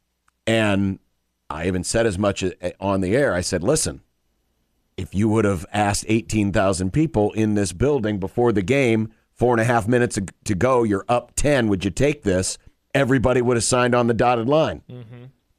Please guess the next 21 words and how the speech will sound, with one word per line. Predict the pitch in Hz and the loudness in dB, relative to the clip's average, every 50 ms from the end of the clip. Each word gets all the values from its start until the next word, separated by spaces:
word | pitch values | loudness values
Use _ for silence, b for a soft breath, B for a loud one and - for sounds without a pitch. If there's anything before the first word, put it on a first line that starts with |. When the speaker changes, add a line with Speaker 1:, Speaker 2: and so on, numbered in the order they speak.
| _ _ - | _ _ -8
Speaker 1:
And | 87 | -4
that's | 92 92 - | -4 -4 -4
the | - 85 | -4 -4
same | - - 127 127 131 123 | -2 0 2 2 2 2
psychology | 110 - 135 123 120 - 135 131 127 123 120 104 113 123 | 0 0 0 0 0 0 0 2 2 2 0 0 0 -2
that | 110 104 | -2 -2
Fred | - - 127 123 120 | -2 0 0 2 2
Hoiberg | 117 135 147 123 107 98 90 85 82 | 2 2 0 2 0 0 -2 -2 -6
used. | 78 71 85 - _ _ _ _ _ - | -10 -14 -16 -20 _ _ _ _ _ -4
"Hey, | - 139 143 117 87 82 95 _ _ | -2 0 0 0 -2 -4 -8 _ _
guys, | - 120 139 135 101 80 80 - - - _ _ _ _ _ _ _ _ _ _ _ _ _ _ | 0 2 2 2 0 -2 -6 -10 -14 -20 _ _ _ _ _ _ _ _ _ _ _ _ _ _
twelve | - - 104 107 110 | -2 0 2 2 2
minutes | 117 127 123 117 - - | 2 2 0 0 -2 -4
to | - 113 | -2 0
go | 120 151 143 131 117 110 110 - - _ _ - | 0 2 2 2 2 0 0 -4 -8 _ _ 0
on | 110 113 117 123 | 2 4 4 4
the | 131 123 | 2 2
road. | 123 147 147 135 123 120 117 95 | 2 2 2 2 2 2 2 2
We're | 98 101 107 | 2 2 2
up | 113 110 - | 2 0 -4
three. | - - 135 151 156 143 117 104 104 104 110 | -6 -2 0 2 4 4 2 2 0 -2 -4